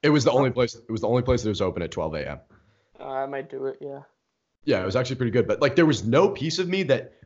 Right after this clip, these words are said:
Speaker 1: amidst all this awkward controversy, wanted to stop eating the pizza. So I kept munching on the pizza.
Speaker 2: That's exactly what I'd have done.
Speaker 1: So this woman is, like, tearing into me, like,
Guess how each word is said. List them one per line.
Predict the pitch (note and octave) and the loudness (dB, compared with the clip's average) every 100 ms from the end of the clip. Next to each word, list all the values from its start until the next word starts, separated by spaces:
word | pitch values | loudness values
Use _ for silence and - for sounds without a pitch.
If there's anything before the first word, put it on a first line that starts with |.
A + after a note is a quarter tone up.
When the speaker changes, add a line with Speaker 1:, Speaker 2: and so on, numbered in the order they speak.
| - | -4
Speaker 1:
amidst | A#2 C#3+ F3+ - | 0 2 2 -2
all | - C#3 | 2 2
this | C#3+ C#3 - | 4 2 0
awkward | A#2 B2 C3+ C3+ A2 | 2 2 2 -4 -2
controversy, | A2+ B2+ B2+ C#3+ D3 E3 | -2 -2 -2 -4 -2 -4
wanted | F2+ C#3+ C3+ | -2 -2 -2
to | A#2+ | -4
stop | - D3 C3+ | 0 2 2
eating | D3 C3 | -2 -4
the | G2+ | -4
pizza. | D#3 E3 - - _ _ | -4 -6 -6 -12 _ _
So | - G3+ | 2 4
I | G3+ | 4
kept | - G#3+ A3 | 4 0 4
munching | F#3 A3 F3 | 2 2 0
on | D#3+ F3 | -2 -2
the | |
pizza. | F3 A3+ B3 - - - | -4 -4 -4 -6 -10 -10
Speaker 2:
That's | - F3 F3+ | -4 0 0
exactly | F3 E3 D#3 D#3 | 4 4 4 2
what | |
I'd | D#3+ | 2
have | D#3 | 2
done. | D3+ | 2
Speaker 1:
So | F3+ | 2
this | F#3 - | 0 0
woman | C3 G#3 A3 | 4 6 6
is, | D#3+ C3 | 4 2
like, | B2+ - | 0 -4
tearing | - D#3+ F3+ G3 | -2 2 4 4
into | E3+ E3+ - | 4 2 -2
me, | B2 G#2 | -6 -6
like, | E2 | -10